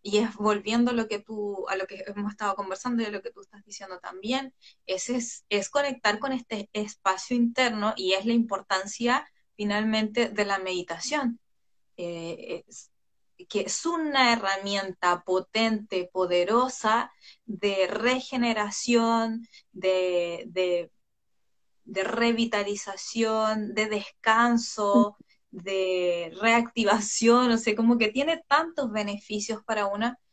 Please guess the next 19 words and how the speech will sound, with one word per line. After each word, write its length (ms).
y 100
que 320
es 120
sumamente 480
importante. 760
Yo 140
pienso, 380
es, 180
la 200
herramienta 500
de 80
la 80
meditación 680
es 180
algo 220
que 140
todos 340
deberían 520
conocer 540